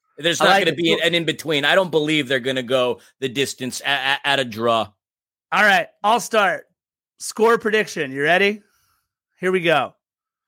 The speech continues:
Speaker 2: I'm, I'm riding the wave, folks.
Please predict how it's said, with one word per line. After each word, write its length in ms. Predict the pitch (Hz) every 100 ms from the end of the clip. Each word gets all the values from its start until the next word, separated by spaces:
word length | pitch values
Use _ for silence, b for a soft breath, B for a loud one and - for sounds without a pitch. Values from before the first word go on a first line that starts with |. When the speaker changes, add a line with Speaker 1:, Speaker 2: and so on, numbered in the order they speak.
| _ _ -
Speaker 2:
I'm, 160 | 175 190
I'm 260 | 170 160
riding 380 | 170 185 202 202
the 80 | 180
wave, 480 | 165 156 135 127 _ _ _ _ _
folks. 600 | _ 147 151 151 - -